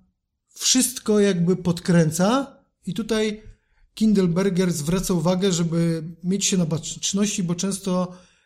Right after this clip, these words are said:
te zainteresowanie jest, y, te podsycanie jest opłacane.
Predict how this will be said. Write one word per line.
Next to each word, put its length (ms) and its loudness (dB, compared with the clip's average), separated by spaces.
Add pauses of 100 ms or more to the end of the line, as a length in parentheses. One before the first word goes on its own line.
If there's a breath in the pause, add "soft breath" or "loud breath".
(340 loud breath)
te 540 -2 (100)
zainteresowanie 1000 2
jest, 600 0
y, 140 -10 (280)
te 40 0
podsycanie 720 2
jest 300 0
opłacane. 600 -4